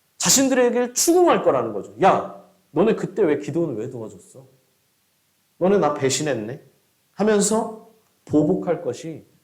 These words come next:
무서웠던 거예요. 그래서 거부합니다. 여러분, 이게 과연 같은 민족이 맞습니까? 아니, 지금 민족을 구한다고 하는데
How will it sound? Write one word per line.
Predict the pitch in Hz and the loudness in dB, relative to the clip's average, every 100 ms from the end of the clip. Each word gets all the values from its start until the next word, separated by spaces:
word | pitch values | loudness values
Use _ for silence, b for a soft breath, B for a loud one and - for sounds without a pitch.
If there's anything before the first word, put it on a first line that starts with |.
| _ | _
무서웠던 | 120 156 208 120 - 87 | -16 -12 -10 -10 -12 -20
거예요. | 85 92 _ _ _ _ _ _ _ _ _ _ _ _ _ - | -20 -20 _ _ _ _ _ _ _ _ _ _ _ _ _ -4
그래서 | 220 214 | -2 -2
거부합니다. | - 123 117 117 123 98 - _ _ _ _ _ _ _ _ _ _ _ _ _ _ _ _ _ _ _ _ - | -2 -2 0 -6 -6 -16 -20 _ _ _ _ _ _ _ _ _ _ _ _ _ _ _ _ _ _ _ _ -2
여러분, | 165 185 139 | 2 4 2
이게 | 131 - | -4 -6
과연 | 92 104 113 | -10 -14 -14
같은 | - - - 110 | -18 -18 -12 -10
민족이 | 98 107 101 101 | -10 -12 -14 -18
맞습니까? | 90 - - 92 82 _ 123 _ _ _ _ _ _ _ _ _ _ _ _ _ _ | -18 -16 -16 -18 -20 _ _ _ _ _ _ _ _ _ _ _ _ _ _ _ _
아니, | 214 240 - | 2 2 2
지금 | 208 240 202 - - - | 2 2 0 -8 -20 -4
민족을 | 170 269 294 320 269 | 2 4 6 6 6
구한다고 | 180 202 226 202 180 | 4 4 6 4 4
하는데 | 208 220 165 160 143 - | 2 2 2 0 0 -4